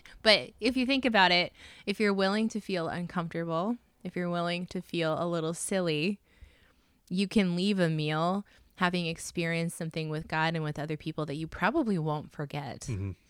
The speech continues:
Speaker 2: And what that does is it forms attachment with you and with the people that you're sharing the meal with.
Speaker 1: Mm-hmm. Always better if other people are
Speaker 2: Yeah.
Speaker 1: involved.
Speaker 2: It starts to form what he calls a group identity. And that's another, that's one of the other keys along with attachment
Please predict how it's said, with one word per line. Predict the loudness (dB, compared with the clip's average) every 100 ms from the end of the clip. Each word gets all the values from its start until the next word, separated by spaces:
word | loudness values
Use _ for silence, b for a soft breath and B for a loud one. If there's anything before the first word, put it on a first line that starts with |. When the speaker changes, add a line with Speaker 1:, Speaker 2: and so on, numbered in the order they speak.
| b b
Speaker 2:
And | 2 4
what | 6
that | 6
does | 6 4
is | 2
it | -2
forms | 2 4 4
attachment | 4 4 4 2 -4
with | -2
you | 0 0 4
and | 4 4
with | 2
the | 0
people | 0 0 0
that | 0
you're | 0 -2
sharing | -4 -4 -4
the |
meal | -4 -4
with. | -4 -6
Speaker 1:
Mm-hmm. | -10 -18 -14 0
Always | 2 4 2 2
better | 0 0 -4
if | -4
other | -6 -6
people | -8 -10 -8
are | -6
Speaker 2:
Yeah. | -6
Speaker 1:
involved. | -6 -6 -8 -10 -8
Speaker 2:
It | -2
starts | 0 2
to | 0
form | -2 -2 -2 -4
what | -6 -6
he | -2
calls | -2 0
a | 0
group | 4 4 2
identity. | -2 -2 -4 -6 -8 -12 -4
And | 0
that's | 2 0 -2
another, | -2 0 2 2
that's | 0 -2 -2
one | -4
of |
the | -4 -8 -14 -20 _ _ _ _ _
other | 0 0 0
keys | -2 -2 -4 -8 -14 _ _ -6
along | 0 0
with | 0
attachment | 0 0 -2 -2 -10